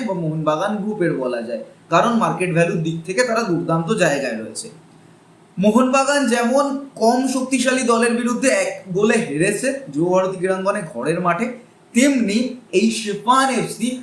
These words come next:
আল হুসেনি, যেটা জর্ডানের ফার্স্ট ইয়ার ক্লাব, তারা বিয়াল্লিশ তেতাল্লিশ কোটি টাকার ক্লাব, সরি, বিয়াল্লিশ তেতাল্লিশ কোটি টাকার ক্লাব, তারা এই একশো ছত্রিশ কোটির শেফানকে কিন্তু হারিয়ে দিয়েছে।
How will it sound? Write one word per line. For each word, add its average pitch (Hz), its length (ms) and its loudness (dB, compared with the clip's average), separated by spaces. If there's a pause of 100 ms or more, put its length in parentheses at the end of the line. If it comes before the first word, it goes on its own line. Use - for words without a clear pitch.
(120)
আল 208 240 4
হুসেনি, 247 420 0
যেটা 175 300 2
জর্ডানের 175 600 0
ফার্স্ট 151 300 -2
ইয়ার 196 260 -2
ক্লাব, 175 220 4 (400)
তারা 190 440 2
বিয়াল্লিশ 180 420 2
তেতাল্লিশ 175 460 -2 (460)
কোটি 170 220 -2
টাকার 190 580 0 (120)
ক্লাব, 156 280 -4 (120)
সরি, 135 180 -6 (360)
বিয়াল্লিশ 165 340 2
তেতাল্লিশ 170 360 -2
কোটি 165 220 -2
টাকার 165 360 0
ক্লাব, 175 200 2 (560)
তারা 196 320 4
এই 202 160 0
একশো 160 340 -4
ছত্রিশ 185 480 -4
কোটির 175 260 0
শেফানকে 175 640 0
কিন্তু 165 320 -4
হারিয়ে 143 520 0
দিয়েছে। 117 360 -6